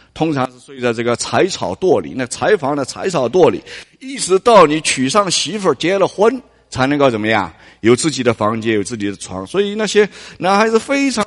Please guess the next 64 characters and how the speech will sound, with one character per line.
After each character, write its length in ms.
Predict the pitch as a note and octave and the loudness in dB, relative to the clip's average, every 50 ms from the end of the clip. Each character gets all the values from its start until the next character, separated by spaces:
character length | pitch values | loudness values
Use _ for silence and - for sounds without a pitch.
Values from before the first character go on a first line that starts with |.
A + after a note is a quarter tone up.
| G#3 G#3+ | -6 -8
非 100 | G#3+ G#3+ | -18 -18
常 180 | F#3+ F#3+ F3 | -16 -12 -8
难 160 | D#3 D3+ D#3+ E3 | -6 -4 -4 -6
受， 160 | - - - - | -8 -12 -20 -20
但 100 | - - D#3+ | -20 -12 -8
是 40 | D#3+ | -4
没 160 | D3 D3+ E3 | -2 -2 0
办 240 | F3 F#3 D#3+ C3+ A2 | 0 0 0 0 0
法， 200 | A2+ G2 F#2+ F#2 | -2 -2 -4 -4
他 160 | - C#3+ D3+ | -6 -6 -6
们 200 | D3+ D3 D3+ C3+ - | -4 -4 -6 -4 -2
来 120 | C#3 C3+ | -2 -2
这 200 | C#3 - G3 F3 | -2 -2 -4 -2
里， 180 | C#3+ B2 A2+ - _ _ _ _ - | -2 -4 -6 -6 _ _ _ _ -10
去 140 | - F3+ F3+ | -8 -6 -2
那 160 | F#3+ F3 E3 | 0 0 0
里 80 | C#3+ | 0
就 100 | C3+ C#3 | 0 -2
干 200 | C3 - C#3+ B2+ | -2 0 0 -2
嘛？ 280 | A2 F#2+ F#2+ F#2+ F2 E2+ _ _ _ _ _ _ _ _ _ _ _ | 0 -2 -4 -4 -6 -8 _ _ _ _ _ _ _ _ _ _ _
接 300 | - - E3+ D#3+ D#3+ D#3 | -2 0 2 2 2 0
受 260 | - - D#3 C3+ A2+ | -2 -2 0 0 0
贫 280 | F#2+ - - A#2 A#2+ B2 | -2 -4 -6 -6 -4 -2
下 200 | B2+ B2+ A2+ G2+ | 0 0 0 0
中 220 | - A2+ A2 A2+ | 0 -2 -6 -6
农 180 | G#2+ F#2 F#2 G#2 | -6 -8 -8 -6
再 220 | - B2+ A2 F#2+ | -4 -4 -4 -2
教 260 | E2 - C#3 A#2+ G#2+ A2 | -2 0 0 2 2 2
育， 140 | G#2+ F2 | 0 0
对 100 | F2 C3+ | 2 0
不 80 | C#3 C3 | 2 2
对 140 | C3 C3 B2 | 4 4 4
啊？ 180 | A2 G2+ F2+ - - - - - | 4 2 -2 -6 -12 -20 -16 -6
那 140 | - C#3+ D3 | -2 0 0
你 120 | C#3 C3 | 2 2
有 140 | B2+ C3 B2 | 4 2 2
权 240 | - - B2+ B2+ C#3+ | 2 2 2 2 2
利 120 | C#3+ C3 | 2 2
就 100 | A#2 B2+ | 0 0
得 100 | A#2+ A2 G2 | 0 0 -2
放 240 | - C3 A2+ F#2+ F2+ | -2 -2 -4 -4 -4
弃 200 | - - - A2+ | -8 -8 -6 -8
了。 80 | F2+ D2 _ - - - - - - - - | -8 -10 _ -18 -20 -20 -20 -20 -20 -8 -2
这 100 | - A#3 | 2 4
个 240 | A3+ G#3+ G3+ E3+ - - - - - - - _ - | 6 6 6 4 0 -6 -20 -20 -20 -20 -20 _ -2
主 160 | - G3 G#3 | 0 2 2
耶 140 | A3 B3+ B3 | 4 2 0
稣 160 | - C4 C4 | 0 -2 -2
所 180 | - G3 E3+ | 0 0 0
说 160 | D3 - G3 G3+ | 0 2 2 4
的 80 | G3 | 4
也 120 | F3 D#3 C3+ | 4 4 2
是， 200 | - F#3 F3 - - _ _ _ - _ _ | 0 -4 -6 -6 -6 _ _ _ -20 _ _
凡 360 | - F#3 G3+ A#3 B3+ C4+ A3+ - _ _ _ _ _ _ - _ _ _ _ _ | 0 2 2 2 2 0 -2 -8 _ _ _ _ _ _ -20 _ _ _ _ _
不 140 | - D4 C4 | 0 0 2
能 180 | G#3+ G#3+ A3+ | 2 2 2
够 140 | A#3 A#3 G3+ | 4 4 4
谦 260 | - - A#3 A#3 B3 A#3+ | 4 4 6 6 6 6
卑 180 | B3 B3+ B3 | 6 2 0
像 240 | G#3 - A3+ G#3 E3+ | 0 0 0 0 0
小 260 | - - C#3+ A#2+ A2+ | -2 -2 0 0 2
孩 160 | G#2+ C#3 F3 | 4 4 4
子 260 | A3 G#3 - - D#3 C3 | 4 2 0 -2 0 0
的， 180 | A#2+ G#2 - | 0 0 -2